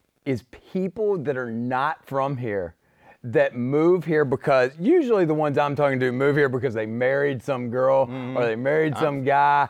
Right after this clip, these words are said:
Speaker 1: that is attached to, to the area. And they never, to me, sound as down and as hopeless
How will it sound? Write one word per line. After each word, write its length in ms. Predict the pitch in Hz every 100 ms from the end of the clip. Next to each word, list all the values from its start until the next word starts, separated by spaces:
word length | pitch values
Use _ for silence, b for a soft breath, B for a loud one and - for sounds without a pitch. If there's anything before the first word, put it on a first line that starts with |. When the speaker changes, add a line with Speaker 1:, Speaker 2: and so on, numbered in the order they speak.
| B -
Speaker 1:
that 140 | 131 127
is 160 | 117
attached 640 | 120 - 156 151 151 - -
to, 240 | 156 147 135 - -
to 200 | - 165
the 180 | 139 120
area. 440 | 127 147 180 233 - b b b b b _
And 380 | 202 185 147 123
they 320 | 214 302 339
never, 640 | 262 180 175 214 208 196 151
to 160 | 180
me, 520 | 170 165 180 151 135 b b b _
sound 540 | - 190 190 165 160 -
as 300 | 180 170 127
down 840 | 120 143 170 185 170 156 147 123 - b b b b b
and 340 | 165 160 160 165
as 580 | 156 156 147 147 131 131 -
hopeless 800 | - 185 220 165 147 139 147 -